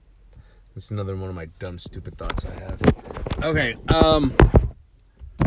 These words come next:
what the hell were we? We were talking about, oh, oh, she said defund the police, right? Huh.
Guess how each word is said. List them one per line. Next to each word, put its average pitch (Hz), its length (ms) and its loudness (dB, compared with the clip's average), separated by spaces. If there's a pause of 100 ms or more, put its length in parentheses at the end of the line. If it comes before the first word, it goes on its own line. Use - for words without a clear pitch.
(380)
what 147 180 -10
the 147 40 -8
hell 147 160 -4
were 131 220 -2
we? 101 60 -6
We 113 40 -6
were 135 120 -6
talking 139 320 -10
about, 123 360 -8 (1300)
oh, 113 240 -6
oh, 107 160 -10
she - 140 -18
said 107 220 -12
defund 107 320 -12
the 101 80 -14
police, 101 480 -18
right? 85 260 -18 (2750)
Huh. 101 220 -12